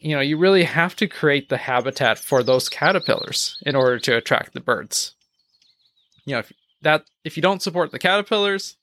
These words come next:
you don't get the birds. And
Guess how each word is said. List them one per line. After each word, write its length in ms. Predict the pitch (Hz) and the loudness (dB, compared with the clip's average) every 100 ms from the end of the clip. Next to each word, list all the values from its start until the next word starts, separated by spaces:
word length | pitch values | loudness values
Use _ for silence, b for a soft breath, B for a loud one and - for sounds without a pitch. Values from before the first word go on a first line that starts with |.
| _ | _
you 140 | - | -6
don't 200 | 139 139 | -2 -2
get 180 | 131 120 | -2 -8
the 60 | 110 | -8
birds. 440 | - - - - _ _ _ _ _ _ _ _ _ _ _ _ | -12 -10 -10 -10 _ _ _ _ _ _ _ _ _ _ _ _
And 400 | 190 180 175 165 | 0 0 0 -6